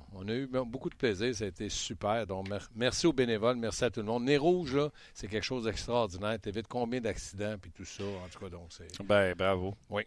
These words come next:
Speaker 2: Bravo, puis on vous incite à, si vous prenez un petit verre, il n'y a pas de trouble avec ça. Faites juste appeler, euh, Nez rouge, un chum ou un taxi. On
Speaker 1: C'est
Speaker 2: peut se
Speaker 1: ça.
Speaker 2: garder un vin dans une
Speaker 1: Je
Speaker 2: poche.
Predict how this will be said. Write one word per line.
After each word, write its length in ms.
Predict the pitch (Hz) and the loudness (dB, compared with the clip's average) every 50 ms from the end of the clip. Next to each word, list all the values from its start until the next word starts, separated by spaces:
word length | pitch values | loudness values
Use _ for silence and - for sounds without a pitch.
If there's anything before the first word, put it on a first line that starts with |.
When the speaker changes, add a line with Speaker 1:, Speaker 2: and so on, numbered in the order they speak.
| - | -4
Speaker 2:
Bravo, 300 | - 107 104 107 101 127 | 2 4 6 6 6 4
puis 140 | 123 - 120 | 4 4 4
on 80 | 107 107 | 4 4
vous 160 | 104 104 107 | 2 2 2
incite 360 | 110 101 90 - - 113 - 110 | 2 2 0 -4 -6 -2 2 2
à, 600 | 101 95 95 95 92 92 90 87 90 87 87 85 87 | 4 4 4 2 2 0 -2 -4 -4 -4 -4 -6 -8
si 220 | 87 - - - 107 | -8 -8 -6 -6 -6
vous 260 | 101 101 101 101 101 | -6 -4 -4 -4 -4
prenez 300 | - 107 107 101 107 107 | -2 -2 -2 -2 -2 -4
un 80 | 104 | -4
petit 160 | 92 - - 98 | -6 -6 0 4
verre, 160 | 104 104 107 | 6 6 6
il 60 | 107 | 6
n'y 20 | 101 | 4
a 20 | - | 2
pas 120 | - 101 | 0 -2
de 80 | - - | -2 -2
trouble 200 | - 113 104 95 | -2 0 0 0
avec 120 | 90 - | 0 -2
ça. 140 | - - 107 - - - - - - - - - - - | -6 -8 -10 -12 -16 -20 -18 -18 -18 -18 -18 -20 -12 -6
Faites 160 | - 98 92 104 | -4 -2 0 2
juste 180 | 113 107 - | 2 2 2
appeler, 360 | 101 92 - 92 101 104 101 | 2 0 2 0 0 2 4
euh, 120 | 98 98 95 | 4 4 2
Nez 140 | 95 101 101 | 2 2 4
rouge, 240 | 101 120 127 120 | 6 6 4 4
un 120 | 110 104 92 | 2 0 2
chum 340 | - - 113 113 117 117 117 - - - | 4 6 6 4 4 0 -6 -12 -12 -8
ou 80 | 113 104 | -4 -2
un 80 | 101 | -2
taxi. 320 | 95 - 98 90 - - 113 | 0 -2 -2 -2 -4 -6 -6
On 40 | 107 | -4
Speaker 1:
C'est 80 | 98 104 | 0 2
Speaker 2:
peut 80 | 120 | 2
se 40 | 110 | 6
Speaker 1:
ça. 40 | 113 | 8
Speaker 2:
garder 240 | 123 110 104 107 120 120 110 107 | 8 8 8 8 6 6 6 4
un 20 | |
vin 160 | 98 110 120 | 4 4 2
dans 120 | 117 110 107 | 2 2 0
une 160 | 104 104 92 | 0 -2 2
Speaker 1:
Je 40 | 101 | 6
Speaker 2:
poche. 300 | 107 113 110 - - | 6 6 6 4 0